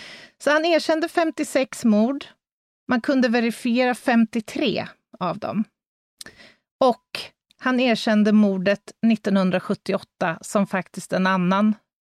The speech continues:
man hade både dömts för och avrättats för.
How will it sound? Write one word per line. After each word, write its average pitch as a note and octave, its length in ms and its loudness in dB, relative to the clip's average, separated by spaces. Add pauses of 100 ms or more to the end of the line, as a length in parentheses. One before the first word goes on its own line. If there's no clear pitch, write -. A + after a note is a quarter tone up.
man F#3+ 400 2 (640)
hade G3 220 0
både F#3+ 240 0
dömts B3 520 0
för G#3 360 0 (200)
och - 320 -4 (120)
avrättats - 840 -4 (300)
för. - 340 -8